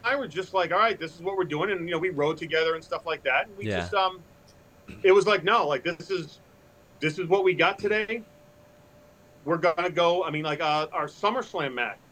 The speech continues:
Speaker 1: was, uh, was a lot of fun. Um, that one,
Speaker 2: Yeah.
Speaker 1: I don't think gets the, uh, you know, like, like, 'cause, 'cause we, we've had so many, like, again, we go back to moments, right?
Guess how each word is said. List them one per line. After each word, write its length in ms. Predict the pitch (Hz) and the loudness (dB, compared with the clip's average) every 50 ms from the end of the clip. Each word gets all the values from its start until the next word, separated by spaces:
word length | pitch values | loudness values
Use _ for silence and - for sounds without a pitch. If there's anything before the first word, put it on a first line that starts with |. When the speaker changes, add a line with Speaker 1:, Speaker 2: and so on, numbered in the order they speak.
| _ _ - - - - - _ _ _ _ _ - - | _ _ -20 -20 -20 -20 -20 _ _ _ _ _ -6 0
Speaker 1:
was, 260 | 127 135 131 120 - | 0 0 0 2 2
uh, 280 | 139 131 127 127 120 113 - _ _ _ _ _ _ _ _ _ _ _ _ _ _ _ _ _ _ _ _ _ _ _ - | 2 4 4 4 2 0 -2 _ _ _ _ _ _ _ _ _ _ _ _ _ _ _ _ _ _ _ _ _ _ _ -6
was 160 | 135 123 - | -6 -4 -2
a 40 | 127 | 0
lot 160 | 131 131 123 | 0 0 0
of 80 | - | 0
fun. 240 | - - 120 104 101 - _ _ _ - | -2 -4 -4 -4 -4 -8 _ _ _ -2
Um, 160 | 127 123 123 | 0 0 2
that 180 | 127 143 170 185 | 2 2 2 2
one, 140 | 185 165 160 | 0 0 -2
Speaker 2:
Yeah. 140 | - - | -2 -2
Speaker 1:
I 60 | 139 135 | -2 -2
don't 140 | 143 135 | -2 -2
think 200 | - 147 139 - | -2 -6 -6 -2
gets 240 | - 135 - - - | -2 -4 -4 -4 -8
the, 260 | - 131 120 120 120 | -10 -6 -2 0 2
uh, 320 | 117 113 113 110 110 107 107 - - _ _ _ _ _ _ _ _ _ - _ _ _ _ _ _ _ - _ - | 2 2 2 2 0 -2 -4 -8 -16 _ _ _ _ _ _ _ _ _ -20 _ _ _ _ _ _ _ -20 _ -8
you 80 | 143 139 | -4 -2
know, 240 | 135 123 117 117 - | -2 -2 -2 -4 -2
like, 140 | 139 131 139 | -2 0 0
like, 160 | 135 135 - | 0 -2 -2
'cause, 120 | 143 143 - | -4 -6 -6
'cause 160 | - 151 143 | -4 -6 -6
we, 80 | 160 185 | -4 -2
we've 180 | 196 208 170 | -2 0 2
had 180 | 214 277 262 - | 2 2 2 0
so 200 | - - 190 180 | 0 0 2 2
many, 220 | 170 170 165 160 | 2 0 0 2
like, 260 | 147 143 135 127 - - - _ _ _ - _ - | 2 2 2 0 -2 -10 -20 _ _ _ -14 _ -4
again, 480 | 147 160 156 220 196 156 135 135 147 165 | -2 0 0 0 0 -2 -6 -10 -12 -12
we 100 | 160 151 | -12 -4
go 160 | 147 175 180 | 0 2 2
back 240 | 180 185 175 170 - | 4 4 2 0 0
to 80 | - 156 | -6 -8
moments, 640 | 139 143 151 147 160 160 143 117 - - - - | -6 -6 -6 -6 -6 -6 -8 -8 -10 -14 -16 -8
right? 260 | - 123 123 131 131 | -2 0 0 0 0